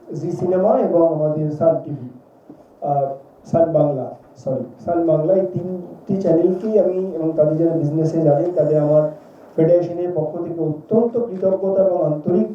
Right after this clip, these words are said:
আহ, ধন্যবাদ জানাবো যে এই তিনটে বিষয়ে তারা কিন্তু কোনোভাবেই কম্প্রোমাইজ করতে রাজি হননি এবং তারা বলেছেন যে এবার থেকে চ্যানেলও এই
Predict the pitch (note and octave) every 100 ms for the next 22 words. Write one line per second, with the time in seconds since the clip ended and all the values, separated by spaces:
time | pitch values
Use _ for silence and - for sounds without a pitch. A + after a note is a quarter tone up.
0 | - - - - - D#3+ D3+ D3+ D3+ D3
1 | - D#3+ F3+ F#3 G3 F3+ F3 F3 G#3 -
2 | _ - F#3 G3+ - G#3+ A3+ - G3 G#3
3 | A3 A3 F#3+ F#3 F#3+ G3 G3+ F3+ E3+ E3
4 | F#3 G3+ F#3 D#3 D#3+ E3+ D#3+ E3 - E3
5 | D#3 C#3 D3+ C#3+ D#3+ G3+ - - - -
6 | F3 F3 F3 F3 E3+ F#3+ A3+ A#3 F3+ F#3+
7 | F#3+ F3+ - - - F3 G#3 G#3 G#3+ A#3
8 | A3+ - E3+ G#3+ B3 A#3+